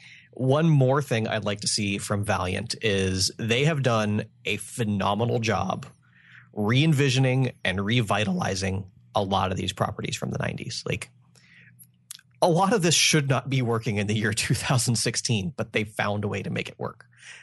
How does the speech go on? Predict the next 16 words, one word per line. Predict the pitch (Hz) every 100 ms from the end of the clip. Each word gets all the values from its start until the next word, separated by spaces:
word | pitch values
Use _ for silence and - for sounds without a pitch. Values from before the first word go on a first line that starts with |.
| - -
I, | 98 - -
I | - - _ - -
go | 175
way | 147 123 127
back | 117 110 110
when | 107
I |
first | 107 139 -
started | 120 110
talking | 113 117
about | 110 104
Bloodshot. | 131 185 - - - - 135 -
I |
was | 127
like, | 131 123 - - - - - _ _ _ _ _ _
<laughs> | _